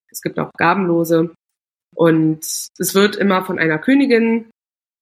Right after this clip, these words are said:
regiert, die zwangsläufig, also es ist vorherbestimmt, dass diese Königin Drillinge bekommt. Und diese Drillinge sind auch jeder im Normalfall mit einer anderen Gabe gesegnet.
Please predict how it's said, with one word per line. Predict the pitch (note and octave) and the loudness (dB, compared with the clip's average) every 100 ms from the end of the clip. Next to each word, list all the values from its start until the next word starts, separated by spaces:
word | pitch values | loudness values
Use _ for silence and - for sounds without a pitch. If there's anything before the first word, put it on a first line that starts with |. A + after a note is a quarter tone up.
| _ | _
regiert, | F#3+ G#3 G#3 G#3 A3 A3+ A3 F#3+ F3 | -6 -4 -2 2 2 2 -4 -12 -10
die | F3+ F3 F3 F3 | -6 -4 -4 -4
zwangsläufig, | - F#3 F#3 F#3 E3 E3 D#3+ E3 - - - | -4 0 0 0 0 0 0 -6 -8 -14 -12
also | - | -6
es | D#3 | -4
ist | F3+ - | -4 -2
vorherbestimmt, | E3 F3+ F3+ - D#3+ | 0 0 -2 -8 -8
dass | D#3 | -8
diese | - D#3 | -8 -8
Königin | D3+ D#3+ D3+ D#3 | -6 -6 -6 -6
Drillinge | D#3+ A3 D4 B3+ | -4 0 0 0
bekommt. | G#3 G#3+ G3+ G3 G3 - _ _ _ _ _ | 0 -2 -2 0 -2 -8 _ _ _ _ _
Und | G3 | -2
diese | F3+ F#3 | 0 2
Drillinge | F#3 F3+ F#3+ G3 F3 | 2 2 2 2 0
sind | E3+ E3 | 0 0
auch | D#3+ - | 0 0
jeder | F3 F3 E3+ - | 0 2 0 -2
im | D#3 | -2
Normalfall | D3+ E3+ G3 F#3 | 0 2 0 -2
mit | E3 - | -8 -8
einer | D#3+ D#3+ | -8 -6
anderen | D#3 D#3 D3+ D3+ | -6 -8 -8 -2
Gabe | G#3 A3+ A3 | -2 -2 -6
gesegnet. | G3 F3+ F3+ - E3+ | -4 -4 -4 -2 -4